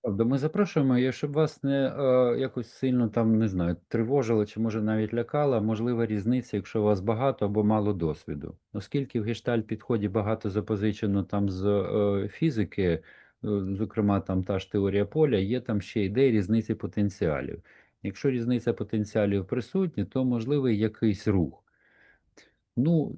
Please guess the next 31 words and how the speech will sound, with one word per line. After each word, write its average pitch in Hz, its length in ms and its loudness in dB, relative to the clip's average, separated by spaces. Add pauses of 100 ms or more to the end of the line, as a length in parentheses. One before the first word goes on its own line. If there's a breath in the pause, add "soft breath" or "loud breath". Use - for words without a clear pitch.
вона 117 300 0
може 117 300 2
бути 104 360 0
завелика, 131 600 0
і 95 80 0
тоді 160 320 -6
ця 165 220 -2
ситуація 127 760 0
не 127 200 4
дуже 120 360 0
проста 101 520 0
для 87 200 0
обробки. 78 600 -2 (220)
Ну, 113 280 0
але 139 300 2
тим 156 460 0 (320)
важливіше 113 1000 -2 (420)
постаратися 113 760 -2
з 92 80 -6
нею 98 220 0
впоратися 110 680 -2
і 92 140 -2
отримувати 107 920 -2
неоцінений 107 720 2
досвід, 104 480 0
який 104 280 -4
ви 90 120 -2
потім 98 320 -6
можете 92 300 -4
використовувати 90 920 -4
для 95 400 -2